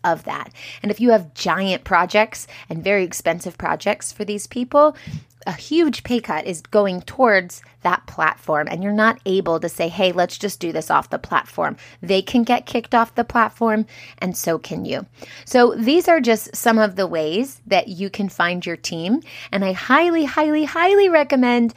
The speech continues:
that you do start growing your team. If you feel like your time can be best spent doing other things in your business that are in your zone of genius to help move your business forward,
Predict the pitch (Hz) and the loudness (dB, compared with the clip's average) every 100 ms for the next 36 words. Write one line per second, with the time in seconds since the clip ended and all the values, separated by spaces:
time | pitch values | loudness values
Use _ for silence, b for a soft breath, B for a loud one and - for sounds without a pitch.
0 | B B 208 208 214 175 - 226 233 - | B B -4 -2 -4 -4 -2 0 0 -2
1 | - 185 - - 180 180 165 160 - - | 0 2 2 -2 -2 -2 -4 -6 -10 -8
2 | 160 151 - - B B B 180 165 175 | -8 -6 -10 -12 B B B -6 -6 2
3 | 240 247 - 226 220 233 214 180 165 175 | 2 2 0 4 6 4 2 0 0 -4
4 | - 208 180 190 202 208 - 185 170 165 | -12 -12 -4 2 2 2 -4 -6 -4 -6
5 | 175 - 190 190 156 - 185 220 - - | -8 -6 -6 -6 -8 0 0 0 -8 -12
6 | - - 180 165 180 - B B - 196 | -12 -6 -2 -2 -4 -10 B B -4 -2
7 | 180 175 - 233 247 240 226 208 196 190 | -2 -4 2 4 4 2 2 0 0 -4
8 | 175 180 170 185 180 - 160 160 - 226 | -4 -2 -2 -2 -4 -4 -2 -2 -2 2
9 | 247 247 240 214 185 196 190 170 - 185 | 6 6 4 2 2 2 2 -4 -6 -8
10 | 175 170 170 - - 190 160 - 220 226 | -4 -6 -6 -10 -6 -6 -4 2 2 2
11 | - 165 190 233 254 190 180 190 190 190 | -6 -4 4 4 4 2 -4 -2 -2 -2
12 | 175 - - 180 170 185 233 269 | -6 -8 -4 0 2 2 0 0